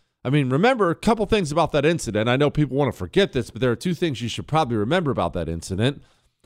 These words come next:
One, the cop got convicted and sent to jail. He's in prison as we speak. That's one. Two,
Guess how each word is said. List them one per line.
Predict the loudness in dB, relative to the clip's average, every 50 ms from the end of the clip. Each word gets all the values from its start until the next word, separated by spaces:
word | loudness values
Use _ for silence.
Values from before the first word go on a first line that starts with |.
| _ _ _ _
One, | 0 2 4 4 4 2 2 0 -2 -4 -6 -8 -10 -16 -20 _ _ _ _ _ _ _ _ _ _ _ _ _ _ _
the | -4 -4
cop | -2 -2 0 0 2 2 2 2 0 -2 -4 -10 -14 _ _ _ _ _ _ _ _ _ _ _ -2
got | 0 0 0 0
convicted | -2 -4 -4 -4 -4 -2 0 0 -2 0 0 0 2 2 0 -2 -6 -8 -10 _ _ _ _ _ _ _ _ _ _ _ _ -12
and | -10 -2
sent | 0 0 0 0
to | 0
jail. | 0 2 4 4 4 2 0 -6 -12 _ _ _ _ _ -2
He's | 0 2
in | 2 2
prison | 2 2 2 2 2 2 2
as | 0 0 2
we | 0 0
speak. | -2 0 0 -2 -2 0
That's | 0 -2 0 0
one. | 0 0 0 0
Two, | 0 0 2 2 2 2 2 0 0 -2 -4 -8